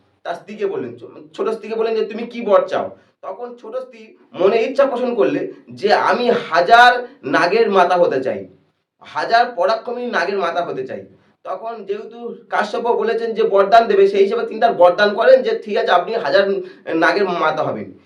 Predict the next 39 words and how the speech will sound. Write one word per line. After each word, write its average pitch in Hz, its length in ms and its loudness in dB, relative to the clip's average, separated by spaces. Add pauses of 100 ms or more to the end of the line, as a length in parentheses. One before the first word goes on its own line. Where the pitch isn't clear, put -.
(140)
এই 117 120 -8
হাজারটা 254 520 0
নাগের 220 380 4
মধ্যে, 202 540 2 (100)
হাজারটা 262 540 -2
নাগের 220 380 0
মধ্যে 143 520 0 (200)
সব - 280 -6
থেকে 240 160 -2
শ্রে-, 247 300 0
মানে 170 160 2
আটটা 175 400 2
নাগকে 226 360 0
শ্রেষ্ঠ 240 280 -6
নাগ 180 220 2
ধরা 120 160 2
হয়। 101 180 -10 (760)
আর 135 180 -20
কি 226 80 -20
কি 262 220 -20
নাগ? 254 200 -10 (400)
তা 196 160 2
সেই 175 100 -4
আটটা 185 260 -2
নাগ 240 140 0
হচ্ছে 262 140 -2
কি, - 60 -8
অনন্ত 233 440 0
নাগ, 254 240 0 (420)
গুলিক 233 380 -10
নাগ, 262 200 -2 (380)
বাসুকী 233 500 -2
নাগ, 262 200 2 (440)
শঙ্খ 254 400 -2
নাগ, 147 260 6 (380)
পদ্ম 190 380 0
নাগ, 269 540 -6
মহাপদ্ম 247 520 -4
নাগ, 110 200 -6